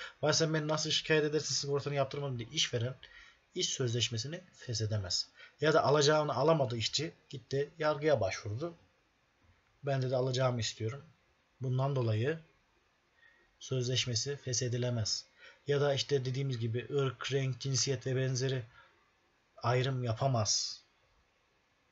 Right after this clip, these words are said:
Bu, biliyorsunuz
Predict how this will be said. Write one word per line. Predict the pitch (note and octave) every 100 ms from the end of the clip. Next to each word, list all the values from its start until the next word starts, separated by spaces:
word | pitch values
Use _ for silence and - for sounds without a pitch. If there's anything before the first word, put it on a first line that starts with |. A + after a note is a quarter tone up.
| _ _ _ _ _ _ _ _ _ _ _ _ _ _ _ _ _ _ _ _ _ _ _ _ _ _ _ _ _ _ _ F4 - - - _ _ -
Bu, | D3+ F3 D#3
biliyorsunuz | E3+ G3+ G3+ F#3